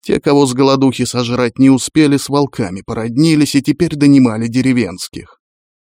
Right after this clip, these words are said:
Кто посильнее был, али с оружием, те в хатах попрятались и стрелялись оттуда.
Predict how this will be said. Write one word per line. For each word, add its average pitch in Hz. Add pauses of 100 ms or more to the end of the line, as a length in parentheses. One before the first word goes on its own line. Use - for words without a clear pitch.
(200)
Кто -
посильнее 135
был, 135
али 107
с -
оружием, 143
те 139
в 123
хатах 117
попрятались 139
и 127
стрелялись 110
оттуда. 117